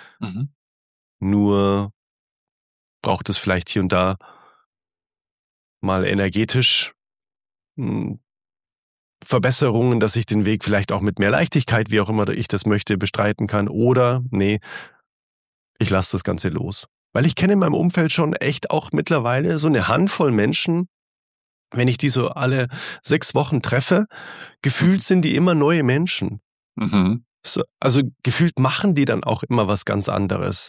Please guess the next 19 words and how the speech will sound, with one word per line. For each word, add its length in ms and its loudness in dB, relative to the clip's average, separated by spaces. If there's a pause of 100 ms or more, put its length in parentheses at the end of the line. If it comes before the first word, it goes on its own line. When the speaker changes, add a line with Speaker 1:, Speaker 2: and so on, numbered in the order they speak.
Speaker 1:
Ja. 220 0 (400)
Speaker 2:
Na, 100 0
Speaker 1:
Das 40 4
ist 80 0
genau, 60 2
Speaker 2:
ich 80 4
Speaker 1:
was 60 2
du 80 4
Speaker 2:
arbeite 220 4
Speaker 1:
meinst. 260 2
Speaker 2:
jetzt, 100 -10
ich 140 -4
arbeite 300 2
jetzt 200 -2
da 260 0
bei 140 2
dem 240 2
im 100 2
Marketing. 640 0